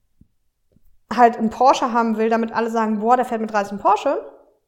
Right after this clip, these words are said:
Und da kann man einfach ehrlich zu sich selber sein, das ist ja auch okay, wenn das so ist. Oder ob der einfach so ein großer Porsche-Fan ist und das schon immer war, dass der sich aber dann auch täglich weiterhin über dieses Auto freut und nicht nach zwei Wochen irgendwie sagt,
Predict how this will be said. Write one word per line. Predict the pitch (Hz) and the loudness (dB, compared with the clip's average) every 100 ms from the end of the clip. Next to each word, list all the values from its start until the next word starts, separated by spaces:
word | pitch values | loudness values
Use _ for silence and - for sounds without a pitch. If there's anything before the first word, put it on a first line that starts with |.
| _ - | _ -8
Und | 226 | -4
da | 226 | -2
kann | 240 | -2
man | 214 | -4
einfach | 226 | -4
ehrlich | 226 233 | -4 -4
zu | 226 | -8
sich | 214 | -12
selber | 247 339 247 | -8 -2 -2
sein, | 208 202 | -2 -6
das | 208 | -8
ist | 220 | -10
ja | 226 - | -10 -10
auch | |
okay, | 196 311 339 214 - - _ _ _ _ _ _ - | -8 -4 -4 -4 -10 -20 _ _ _ _ _ _ -8
wenn | 220 | -6
das | 214 214 | -4 -6
so | |
ist. | 180 359 - - - _ _ _ _ _ _ | -4 -4 -6 -12 -20 _ _ _ _ _ _
Oder | 294 330 220 | 2 4 4
ob | - | 2
der | 247 | 0
einfach | 208 240 262 247 | 0 -4 -4 -4
so | 233 359 | -2 -2
ein | 302 | 0
großer | 294 294 | 0 0
Porsche-Fan | - 302 392 - 233 | 2 2 2 -2 -4
ist | 240 | -6
und | 269 | -6
das | 240 254 | -6 -6
schon | 233 | -8
immer | 254 240 | -4 0
war, | 262 392 277 | 2 0 0
dass | 247 | -2
der | 285 302 | 0 -2
sich | 285 | -2
aber | 247 | -4
dann | 233 254 | -4 -2
auch | - - | -4 -4
täglich | 285 262 277 277 | -4 -4 -8 -4
weiterhin | 233 247 262 247 | -2 -2 -4 -6
über | 226 226 | -6 -6
dieses | 220 | -8
Auto | - 202 | -8 -8
freut | - - - - - - - _ | -8 -4 -4 -4 -12 -20 -20 _
und | 240 | -2
nicht | 247 233 | -2 -2
nach | 240 | -6
zwei | - 220 226 | -4 0 0
Wochen | 220 220 226 | 0 -4 -6
irgendwie | 220 220 | -6 -6
sagt, | 214 208 214 - | -6 -4 -6 -8